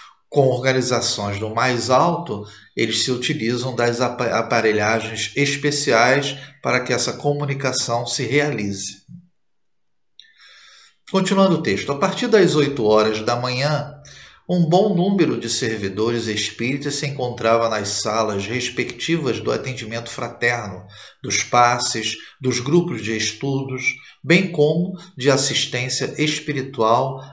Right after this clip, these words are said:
a desencarnados na sala de que nos utilizáramos há poucas horas. Tratava-se de uma colmeia de amor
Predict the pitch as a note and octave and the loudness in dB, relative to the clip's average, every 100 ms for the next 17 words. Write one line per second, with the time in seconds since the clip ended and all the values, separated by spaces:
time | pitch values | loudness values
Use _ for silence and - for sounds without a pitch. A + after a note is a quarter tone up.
0 | - A#2 A2+ A2+ A2+ G#2 G2 G2 A2 A#2+ | -4 -2 -2 -4 -4 -4 -4 -4 0 0
1 | G2+ G2 G2 G#2+ G#2 - C#3 C#3+ C#3+ C#3 | -2 -6 -6 -6 -4 -2 0 2 2 -2
2 | C3+ B2 A2+ B2+ A2+ - - - E3+ E3 | -6 -8 -6 -4 -4 -6 -6 -4 -2 -2
3 | D3+ C3+ G#2+ G#2+ G#2+ A#2+ A#2+ A#2 - - | -2 -4 -2 -2 -2 -2 -8 -8 -10 -14
4 | - G2 - C3 D3+ D3 D3+ C#3 F#2+ F2 | -14 -14 0 2 2 2 0 0 -2 -6
5 | E2+ - - - - _ _ _ _ _ | -6 -4 -4 -4 -14 _ _ _ _ _
6 | _ _ _ _ - - - - - C#3+ | _ _ _ _ -20 -20 -20 -20 -6 0
7 | A2+ A#2 A#2 C3 C3 E3 E3 - A#2+ A#2+ | 2 4 4 4 -2 -2 -6 -6 -4 -4
8 | A2+ A#2 G2+ G2+ A2 A2+ G2+ G#2 G2+ A#2 | -2 0 0 0 0 0 0 -2 -2 0
9 | D3+ E3 - | 0 -2 -8